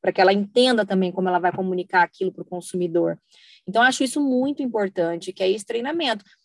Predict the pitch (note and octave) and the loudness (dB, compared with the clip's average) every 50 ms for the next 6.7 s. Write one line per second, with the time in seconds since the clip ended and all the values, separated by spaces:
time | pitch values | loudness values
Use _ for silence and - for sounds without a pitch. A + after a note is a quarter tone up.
0 | _ _ _ _ G3 F#3+ G#3 C4+ D4 C#4 - _ _ - C#4 D4+ E4+ - _ - | _ _ _ _ -8 0 2 2 2 0 -2 _ _ -4 -2 -2 -2 -4 _ -4
1 | - E4+ F#4 F#4+ F4+ F4+ F4 D4+ D#4 - - C4 - - C4 B3+ B3+ A#3+ A#3+ B3 | -2 0 0 0 2 2 0 0 0 -2 -4 -8 -4 -2 -2 0 0 0 0 -2
2 | A#3+ - - B3 A#3+ G#3+ A3 G3+ F#3+ E3 D#3+ - - E3+ F3 F#3+ G#3+ A3+ A3 - | -4 -6 -6 -6 -6 -4 -2 0 0 0 -2 -4 -8 -8 -4 -4 -4 -4 -6 -12
3 | - _ _ _ _ _ _ _ G#3+ G#3 A3+ B3+ C4 B3 B3+ E4+ - F#4+ F#4+ - | -20 _ _ _ _ _ _ _ -10 -4 -2 -2 -2 -2 -4 -4 -2 -2 -2 -2
4 | F4 E4 E4 - D#4 D4 D4+ - D#4 C#4 A3 F#3+ F#3+ F#3 G3+ G3 C#4+ C#4+ D4 C#4 | -2 -6 -6 -4 -4 -4 -4 -4 -4 -6 -4 -4 -4 -4 -4 -6 -6 -8 -8 -4
5 | C#4+ C#4 B3 B3+ B3 A#3 A3+ G#3+ - A3 G3 G#3 G3+ G3+ G#3 G3 F#3 F#3 F#3 F#3 | -4 -4 -2 -2 -4 -4 -6 -6 -6 -6 -6 -4 -6 -4 -4 -4 -4 -4 -4 -6
6 | F3+ - - - F#3+ F3+ F#3 F#3+ G#3 G#3 G#3+ A#3+ B3 - | -8 -8 -4 0 2 2 4 4 2 2 2 0 0 -2